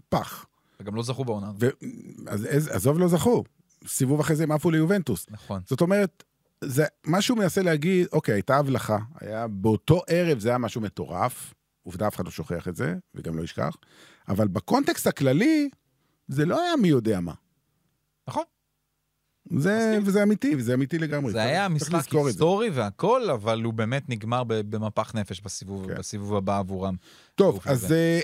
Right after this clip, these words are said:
Speaker 1: אה, אלה היו ארבעת, אה, משחקי רבע הגמר, אני אזכיר את התאריכים, בתשיעי ובעשירי באפריל, לאחר מכן בשישה עשר ושבעה עשר, מה זה, זה עוד שלושה שבועות? פחות, נכון?
Speaker 2: כן.
Speaker 1: שבועיים
Speaker 2: רגע,
Speaker 1: וחצי.
Speaker 2: מה, זהו, סגרנו עם ריאל מדריד ו-,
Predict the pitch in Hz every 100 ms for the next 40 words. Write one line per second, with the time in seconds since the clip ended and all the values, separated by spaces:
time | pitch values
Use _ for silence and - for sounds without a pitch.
0 | - 208 208 190 185 147 170 170 170 147
1 | 143 135 151 131 123 160 151 120 104 147
2 | 143 127 - - 113 107 - 180 165 123
3 | - 143 135 117 107 - 113 110 120 110
4 | - 156 180 151 113 117 110 113 104 110
5 | - 120 120 104 - 110 143 139 143 123
6 | 107 117 143 - - - 117 - 143 143
7 | 156 127 135 202 - 135 - 208 - -
8 | - 220 - - 123 226 185 208 180 226
9 | 104 113 214 196 123 165 127 151 123 113
10 | 104